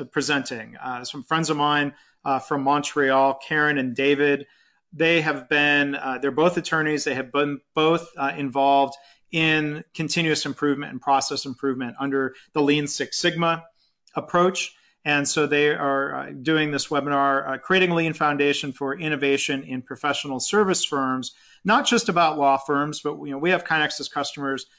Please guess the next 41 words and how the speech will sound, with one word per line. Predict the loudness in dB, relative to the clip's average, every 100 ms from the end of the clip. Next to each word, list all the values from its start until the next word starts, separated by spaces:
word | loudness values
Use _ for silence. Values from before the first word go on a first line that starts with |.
| _ -6
in | -4
architecture | -2 -2 -2 -2 -6 -6 -4 -6
firms | -4 -2 -2 -2 -6
and | -10 -6
other | -2 -2
types | -2 -4 -4
of | -12
professional | -10 -6 -6 -6 -8
service | -6 -4 -4 -6 -4
settings. | -4 -4 -6 -8 -16 -20 -6
And, | 0 0
and | 2 0
I |
bet | 2 0 0 -6
a | 0
lot | 2 2
of | 0
their | 0
lessons | 0 -2 -6 -8
would | -4
even | -4 -6
apply | -10 _ -2 0 0 -2 -8 _ _
to | -2
healthcare | 0 -2 -2 -6 -6
professions, | -10 -8 -8 -8 -10 -12 -12
physicians, | -10 -4 -2 -2 -2 -4 -6 -10 -14 _ _ _ -12
uh, | -10
to, | -6 -8 -8
to | -8
engineers | -8 -8 -4 0 4 4 4 2
and, | -4 -6
and | -8
manufacturing | -6 -6 -2 -2 -2 -6 -8
companies. | -8 -10 -8 -8 -4
So | -4
I |
would | -4 -6
invite, | -4 -2 -2 -4 _ _ _
uh, | -8
people, | -4 -4 -2 0 2 0 -4
uh, | -10